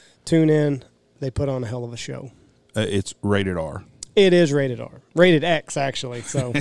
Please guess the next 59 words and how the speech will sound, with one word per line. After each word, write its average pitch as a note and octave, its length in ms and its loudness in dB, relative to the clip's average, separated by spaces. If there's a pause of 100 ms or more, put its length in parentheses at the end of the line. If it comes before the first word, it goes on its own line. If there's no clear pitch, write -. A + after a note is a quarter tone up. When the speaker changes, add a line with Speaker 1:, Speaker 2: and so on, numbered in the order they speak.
(360)
Speaker 2:
<laughs> - 400 -6
Speaker 1:
if, C#3+ 340 -4
uh, D#3 40 0
Speaker 2:
A C3+ 280 0
lot B2+ 220 4
of B2+ 60 4
laughs, B2 460 0
have A2+ 220 -4
some A#2 160 -4
adult A#2 300 0
humor, A2+ 260 0
and G#2+ 80 -2
have G#2 140 -4
a - 20 -4
common, G2+ 380 -4 (120)
have, B2 320 -4
have A2 240 -4
a F#2+ 60 -6
sense F2+ 240 -6
of E2 80 -12
humor. E2+ 360 -8
That's - 120 -12
what A2+ 60 -2
Speaker 1:
That's G2 100 -6
right. G#2 120 -2
Speaker 2:
life's G2 160 -6
about. F2+ 240 -10 (140)
Speaker 1:
But C#3+ 140 -2
don't C3+ 160 -2
listen B2 220 -4
with A2+ 80 -6
your A2+ 100 -10
kids. - 280 -18 (440)
Looking F3+ 160 4
Glass E3+ 160 4
Duck E3 160 2
Club D3 180 -2
podcast. C#3 540 -4 (1000)
All G3+ 100 2
right, G3 180 6
on E3+ 120 4
this G3 160 2
episode F3 220 2
of D#3+ 40 0
the C3+ 80 -12
podcast, D3 460 -2
we're E3+ 80 -2
joined E3+ 320 0
by D#3+ 160 2
our D3+ 80 2
new F3 160 6
waterfowl E3 440 2
guide F3 440 0
and, D3+ 420 -4
uh, C#3+ 260 -4
ex-Army E3+ 440 2
sniper, F3 500 2
Mister D#3 380 2
Chris, - 360 0